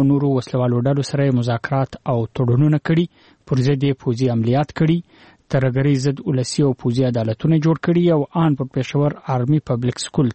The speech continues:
تر برید وروسته د هیواد ټولو ګوندونو په لومړي ځل د ترهګرۍ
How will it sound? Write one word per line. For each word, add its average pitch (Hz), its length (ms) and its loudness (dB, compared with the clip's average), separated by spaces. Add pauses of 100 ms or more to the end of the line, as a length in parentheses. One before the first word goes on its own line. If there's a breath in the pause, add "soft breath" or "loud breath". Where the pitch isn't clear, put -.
(100)
تر 127 160 -4
برید 135 260 -2
وروسته 135 560 0
د 131 160 0
هیواد 131 300 -2
ټولو 139 260 2
ګوندونو 131 360 2 (340 loud breath)
په 135 200 0
لومړي 147 320 2
ځل 139 240 -4
د 123 240 -2
ترهګرۍ 127 400 0